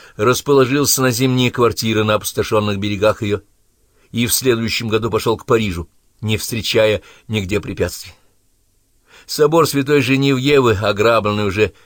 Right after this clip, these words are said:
в восемьсот сорок пятом году, был сожжён. Этот памятник благочестия знаменитой королевы Клотильды,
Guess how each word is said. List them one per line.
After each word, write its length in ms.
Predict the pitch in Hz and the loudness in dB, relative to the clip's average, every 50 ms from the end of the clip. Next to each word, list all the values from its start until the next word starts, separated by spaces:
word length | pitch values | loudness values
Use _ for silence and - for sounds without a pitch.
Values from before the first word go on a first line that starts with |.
| _ _ | _ _
в 40 | - | -10
восемьсот 460 | 101 98 - 120 104 - - 113 101 | -8 -8 -6 -6 -6 -2 -2 -2 0
сорок 220 | - 110 101 95 85 | 0 -2 -4 -2 0
пятом 280 | 110 104 92 98 104 | 0 -2 -2 -2 -4
году, 200 | 95 98 95 104 | -4 -2 -2 -2
был 120 | 98 101 95 | -2 -2 -2
сожжён. 500 | - - 98 85 80 80 82 92 90 87 _ _ _ _ _ _ _ _ _ _ _ _ _ _ _ _ _ _ _ _ _ _ - | -2 -2 -4 -4 -4 -4 -4 -4 -4 -6 _ _ _ _ _ _ _ _ _ _ _ _ _ _ _ _ _ _ _ _ _ _ -4
Этот 380 | - 196 196 196 185 156 - - | -2 -2 0 0 -2 -4 -4 -2
памятник 520 | 190 190 180 175 170 143 139 165 160 143 | 0 0 0 0 -2 -8 -8 -8 -8 -6
благочестия 800 | 135 143 147 135 143 139 - - 165 165 147 - - - 131 127 117 | -4 -6 -4 -2 -4 -4 -4 -4 -6 -4 -4 -6 -6 -6 -6 -6 -6
знаменитой 440 | 101 120 120 127 135 139 131 135 123 | -6 -6 -6 -4 -6 -6 -6 -6 -8
королевы 440 | - 123 113 117 120 120 120 117 | -6 -4 -2 -2 0 0 -2 -2
Клотильды, 720 | 113 - 110 104 104 - - - 185 170 123 90 87 78 | -4 -4 -4 -4 -4 -4 -8 -10 -10 -10 -10 -10 -10 -12